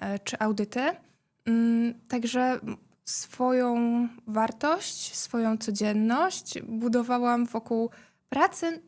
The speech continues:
No i też muszę chyba przyznać, że wokół sportu, bo był taki okres w moim życiu, gdzie bardzo dużo, mm, bardzo dużo jeździłam na szosie, trenowałam kolarstwo.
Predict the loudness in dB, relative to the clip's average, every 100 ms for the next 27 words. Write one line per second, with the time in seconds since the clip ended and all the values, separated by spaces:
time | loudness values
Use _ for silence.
0 | _ -6 -4 -4 -2 0 0 0 -2 0
1 | -2 -2 -2 2 2 2 0 0 -2 -4
2 | -2 -2 -4 -8 -6 -4 -4 -4 -8 -8
3 | -8 -4 -4 -2 -2 -2 -4 -6 -10 -8
4 | -6 -4 -6 -6 -4 -2 -4 -6 -14 _
5 | _ _ _ 0 2 2 2 2 0 0
6 | -2 -2 -4 -2 0 0 0 0 2 2
7 | 0 -2 -4 -6 -10 -6 -4 -2 -4 -4
8 | -4 -4 -4 -8 -8 -8